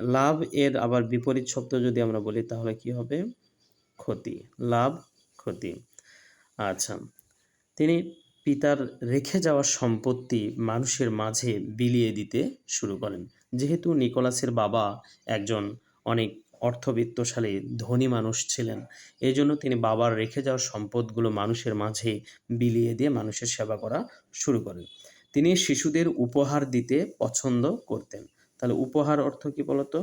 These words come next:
পুরস্কার। উপহার অর্থ কি? পুরস্কার দিতে পছন্দ করতেন। এখানে একটা আমরা যুক্ত বর্ণ দেখতে পাচ্ছি, তাহলে দন্ত ন যোগ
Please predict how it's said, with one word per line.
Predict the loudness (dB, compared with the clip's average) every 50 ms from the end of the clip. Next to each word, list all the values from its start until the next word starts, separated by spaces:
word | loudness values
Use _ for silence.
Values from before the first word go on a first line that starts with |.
| -4 -8 _ _ _ _ _ _ _ _ -2
পুরস্কার। | 0 2 4 4 4 4 4 2 0 0 -2 -2 -4 -6 -4 -2 -2 0 0 -2 -4 -8 -8 -10 -14 _ _ _ _ _ _ _ _ _
উপহার | -6 -2 0 2 2 2
অর্থ | 2 0 -2 -4
কি? | -4 -2 -2 -2 -2 -2 -6 -10 _ _ _ _ _ _
পুরস্কার | 2 2 2 2 0 -2 -4 -4 -4
দিতে | -6 -4 -4 -4 -4 -4 0
পছন্দ | 0 0 0 0 0 0 2 2 2 2 2 2 2 2 0 -2 -6 _ _ _ _ _ _ _ _
করতেন। | -2 0 0 -2 -2 -2 0
এখানে | 0 0 0 -2 -2 -2
একটা | -4 -2 -2 0
আমরা | 0 0
যুক্ত | 0 0 -2 -2 -2 -2
বর্ণ | 0 0 0 0 -2 -2
দেখতে | -4 -4 -6 -6 -6 -6
পাচ্ছি, | -4 -4 -6 -6 -10 -10 -8
তাহলে | -6 -4 -2 -2 -2
দন্ত | -2 -2 -4 -4 -4 -4
ন | -4 -2 0 0 0 0 0 -2
যোগ | -2 0 0 2 0 0